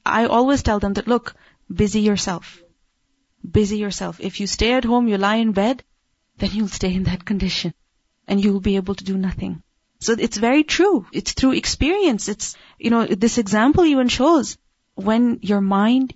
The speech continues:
is busy in something that is more important to you, then it will be easier for you to tolerate the pain. So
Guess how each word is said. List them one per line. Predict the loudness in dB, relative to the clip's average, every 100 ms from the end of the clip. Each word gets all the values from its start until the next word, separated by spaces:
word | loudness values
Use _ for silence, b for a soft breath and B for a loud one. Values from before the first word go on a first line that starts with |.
| _
is | -2 -2 -6 -14 -8 -2
busy | 0 0 -4 -4 _
in | -8 -6
something | -6 -4 -4 -2
that | -2 -4 _ _ _ -8
is | -6 0
more | 2 2
important | 0 0 0 0 0 0
to | -2
you, | -2 -4 -8 _ _ _ _ _
then | -4 -4 -6
it | -10
will | -10
be | -10 -8 -8
easier | -8 -10
for | -10
you | -10
to | -10
tolerate | -10 -8 -8 -10 -12
the |
pain. | -14 -12 -12 -16 _ _ _ _ _ _ _ _ _ _
So | -2 -2 -2